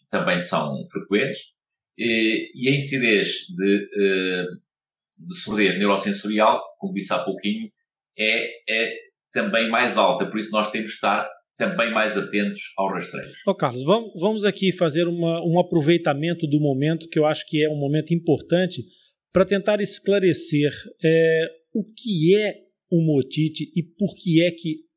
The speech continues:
Speaker 2: umas otites doem e outras não doem.
Speaker 1: Bom, primeiro de tudo, vamos esclarecer aqui o que é, eh, uma otite. É assim, aqui na medicina, os ites, portanto, otite, faringite, amigdalite,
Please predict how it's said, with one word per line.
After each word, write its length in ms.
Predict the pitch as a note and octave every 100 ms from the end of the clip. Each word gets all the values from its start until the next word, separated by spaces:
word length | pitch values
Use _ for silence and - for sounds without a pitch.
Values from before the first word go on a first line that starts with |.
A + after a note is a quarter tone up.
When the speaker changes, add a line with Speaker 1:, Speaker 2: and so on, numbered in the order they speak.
| -
Speaker 2:
umas 360 | G#3+ G#3 F#3
otites 600 | E3+ D#3+ - B2+ - C3+ A2+ A2+
doem 540 | C3 B2 C#3 G3+ A3+ - _ _ -
e 180 | G3+ F3
outras 460 | F3 F3+ G#3 G#3+ - -
não 340 | F#3 G3+ A3+
doem. 460 | A3+ A#3+ F3+ F3+ F3+ _ _ -
Speaker 1:
Bom, 220 | - -
primeiro 360 | E3 G3 D3+
de 40 | -
tudo, 340 | E3 C3+ C3+ -
vamos 180 | C3
esclarecer 400 | - A#2 G#2 B2+
aqui 280 | G2+ - A2
o 60 | -
que 240 | G#2 G#2
é, 100 | G2
eh, 500 | - - _ F2 - F#2
uma 300 | - E2+ -
otite. 400 | - - _ - - _ _ _ _ -
É 60 | C#3
assim, 340 | - G#3+ A#3+
aqui 140 | E3+
na 120 | D#3+ B2
medicina, 960 | G#2 - _ _ - C#3 C3+ A#2+ - - _
os 220 | A#2+ A2+ A#2+
ites, 640 | C3+ C#3 - - - _
portanto, 280 | - - -
otite, 440 | F2 - A2+ A2 -
faringite, 600 | F2+ D#2+ E2 G2 G#2+ -
amigdalite, 680 | G2 D#2+ - G2 F#2+ -